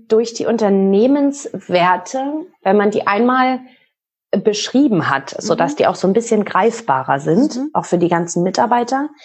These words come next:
Speaker 1: Äh, wir entwickeln mit den Mitarbeitern zusammen die nächsten Schritte.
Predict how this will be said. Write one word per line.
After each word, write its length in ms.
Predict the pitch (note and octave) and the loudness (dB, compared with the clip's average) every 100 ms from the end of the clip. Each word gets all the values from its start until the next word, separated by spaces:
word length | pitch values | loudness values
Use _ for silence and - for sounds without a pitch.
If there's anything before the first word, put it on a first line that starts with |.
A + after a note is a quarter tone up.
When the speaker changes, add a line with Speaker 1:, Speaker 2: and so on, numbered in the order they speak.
| - - - _ | -20 -20 -20 _
Speaker 1:
Äh, 260 | F#3+ F#3+ F3 | 2 2 4
wir 120 | G#3+ | 2
entwickeln 380 | A3 A#3+ A#3+ A#3+ | 4 2 2 2
mit 160 | A#3 | 4
den 100 | A#3+ | 4
Mitarbeitern 580 | A#3 A#3 A3+ F#3 E3+ E3 | 4 4 2 2 0 -2
zusammen 640 | D#3+ E3+ D#3+ D3+ D3+ - _ | -2 -4 -2 -2 -4 -8 _
die 100 | E3 | 0
nächsten 400 | D#3+ D#3 - D#3+ | 2 0 -2 -6
Schritte. 560 | - - C#3+ D#3+ - | -4 -6 -6 -4 -6